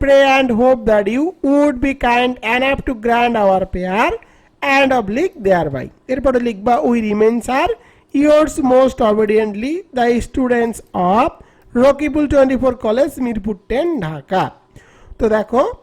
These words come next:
মাল্টিমিডিয়া ক্লাসরুম সম্পর্কে যদি তোমাদের কোনো অ্যাপ্লিকেশন আসে, আমি যেভাবে অ্যাপ্লিকেশনটি লিখে দিলাম,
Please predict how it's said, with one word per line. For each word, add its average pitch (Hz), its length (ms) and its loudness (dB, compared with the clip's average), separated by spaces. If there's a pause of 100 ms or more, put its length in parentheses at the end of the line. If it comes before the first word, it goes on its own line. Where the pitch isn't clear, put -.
(320)
মাল্টিমিডিয়া 311 800 2
ক্লাসরুম 269 580 -2
সম্পর্কে 254 540 -2
যদি 247 200 -6
তোমাদের 220 360 -2
কোনো 233 220 -6
অ্যাপ্লিকেশন 208 680 -6
আসে, 151 300 -8
আমি 240 300 -4
যেভাবে 233 300 -4
অ্যাপ্লিকেশনটি 220 680 -8
লিখে 170 260 -8
দিলাম, 190 320 -2